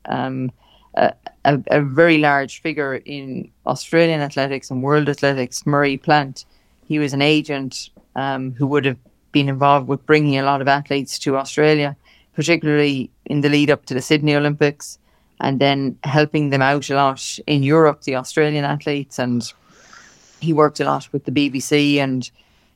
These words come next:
getting athletes to come and do interviews after races. So he was a very popular figure, and he died three years ago, and he was quite young, I think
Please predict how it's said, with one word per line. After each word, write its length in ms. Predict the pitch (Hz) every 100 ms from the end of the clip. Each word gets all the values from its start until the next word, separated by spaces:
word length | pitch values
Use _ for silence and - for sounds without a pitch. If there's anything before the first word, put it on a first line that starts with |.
| _
getting 240 | 160 -
athletes 420 | 139 135 151 135 -
to 60 |
come 200 | 143 147
and 100 | 139
do 120 | 135
interviews 480 | 139 151 147 143 135
after 340 | 135 131 - 135
races. 520 | 143 156 151 147 120
So 300 | - 147 143
he 120 | 151
was 160 | 156 151
a 40 |
very 300 | 165 180 156 -
popular 400 | - 160 147 143
figure, 400 | - 165 143 127 _ _ _ _
and 160 | 151 147
he 120 | 143
died 440 | 139 151 156 151 - - _
three 200 | - 160
years 300 | 143 175 180
ago, 300 | 160 139 127
and 220 | 127 127 - _ _ _
he 140 | - 160
was 140 | 151
quite 300 | - 190 143
young, 200 | 156 139
I 60 | 139
think 220 | 151